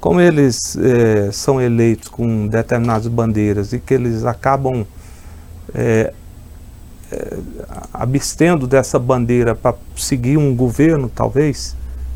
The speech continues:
se, às vezes foram eleitos na oposição e se torna aliado por interesses pessoais e não de quem os elegeu, eh, eles acabam migrando.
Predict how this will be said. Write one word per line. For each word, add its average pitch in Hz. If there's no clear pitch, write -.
se, -
às 110
vezes 143
foram 143
eleitos 135
na 131
oposição 131
e 135
se -
torna 131
aliado 113
por 131
interesses 127
pessoais 143
e 127
não 135
de 139
quem 139
os 123
elegeu, 131
eh, 120
eles 143
acabam 147
migrando. 170